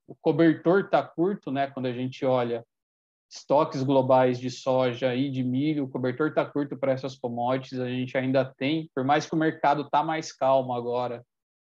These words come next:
tanto em relação à demanda que tá comprando mais soja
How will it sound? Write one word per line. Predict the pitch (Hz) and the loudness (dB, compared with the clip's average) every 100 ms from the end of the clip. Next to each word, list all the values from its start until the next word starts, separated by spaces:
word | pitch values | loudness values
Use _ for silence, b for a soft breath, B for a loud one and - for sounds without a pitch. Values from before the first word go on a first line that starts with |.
| _ | _
tanto | - 160 160 | 2 4 4
em | 151 | 2
relação | 147 139 135 147 139 | 4 2 2 -2 0
à | |
demanda | 135 139 135 139 156 139 123 | 0 0 0 0 -2 -2 -4
que | - | -8
tá | 120 131 117 | -8 -6 -4
comprando | 135 131 131 127 | -4 -2 -2 -2
mais | 123 131 131 | 0 -2 -2
soja | 131 139 127 120 117 | 0 2 0 -4 -12